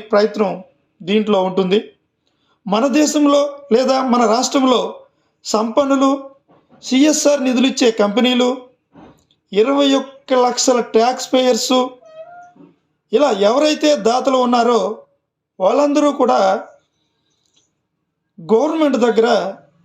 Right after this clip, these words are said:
మార్గదర్శిగా వీళ్ళు పేరును నమోదు చేసుకోవాలి. అంటే సహాయం చేసే వాళ్ళని మార్గదర్శిగా పిలుస్తారు. ఎవరైతే పేదలు లబ్ధి పొందుతూ ఉన్నారో వారిని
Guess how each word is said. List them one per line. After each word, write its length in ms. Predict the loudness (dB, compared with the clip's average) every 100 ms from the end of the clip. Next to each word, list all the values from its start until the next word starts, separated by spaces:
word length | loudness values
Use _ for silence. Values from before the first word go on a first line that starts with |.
| _ _ _ _ _ -10
మార్గదర్శిగా 1080 | -4 0 0 -2 -2 0 0 0 0 0 0 -2 -6 _ _ _ _ _ _
వీళ్ళు 300 | -4 0 0 -2 -4 -8 _ _ _ -4
పేరును 320 | 0 2 0 0
నమోదు 320 | 2 0 0 -2
చేసుకోవాలి. 580 | -2 0 0 2 0 -4 -8 _ _ _ _ _ _ _ -10
అంటే 160 | -2 -2 0
సహాయం 400 | 0 0 0 0 0
చేసే 260 | 0 2 0
వాళ్ళని 360 | 2 0 2 0 -2 -8 _ _ _
మార్గదర్శిగా 720 | -2 -2 -2 0 -2 0 -2 -2
పిలుస్తారు. 460 | 0 -2 0 0 0 -6 -12 _ _ _ _ _ _ _ _ _ _ _ _ _
ఎవరైతే 540 | -2 0 2 0 0 -2 0 0
పేదలు 360 | 2 2 2 2
లబ్ధి 240 | 0 0 0
పొందుతూ 360 | 0 -2 -2 0 0 -2 -2
ఉన్నారో 360 | 0 2 2 0 -2 -6 -14 _ _
వారిని 440 | 0 0 2 0